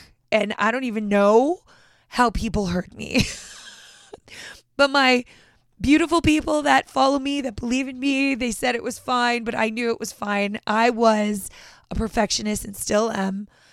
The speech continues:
So it went into the avenue of perfecting myself,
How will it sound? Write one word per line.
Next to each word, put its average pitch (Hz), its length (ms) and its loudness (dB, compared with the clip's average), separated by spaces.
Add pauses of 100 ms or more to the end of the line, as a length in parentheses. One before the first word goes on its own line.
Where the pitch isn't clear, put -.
(220)
So 269 300 0
it 262 240 0
went 285 300 2
into 339 240 -6
the 277 200 -6
avenue 247 540 0
of 220 180 -8
perfecting 220 600 -4
myself, - 640 -8